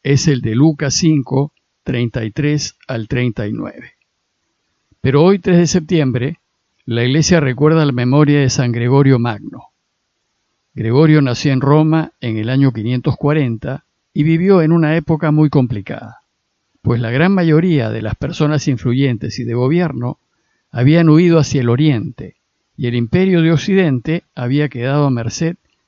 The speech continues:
de las invasiones bárbaras. La familia de Gregorio fue una de las pocas que se quedaron en Italia.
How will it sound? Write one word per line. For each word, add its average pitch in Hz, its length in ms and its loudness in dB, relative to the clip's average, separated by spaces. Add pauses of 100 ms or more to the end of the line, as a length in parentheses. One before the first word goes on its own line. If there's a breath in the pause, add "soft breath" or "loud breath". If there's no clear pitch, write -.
de - 140 -6
las 127 220 -4
invasiones 120 500 -2
bárbaras. 104 720 -10 (1120)
La - 100 -10
familia 139 360 0
de 185 80 0
Gregorio 165 540 0
fue 139 180 -2
una 147 160 2
de 131 60 -4
las 120 160 -6
pocas 190 380 -2
que 151 100 -4
se 165 160 -6
quedaron 127 440 0
en 113 100 -4
Italia. - 500 -14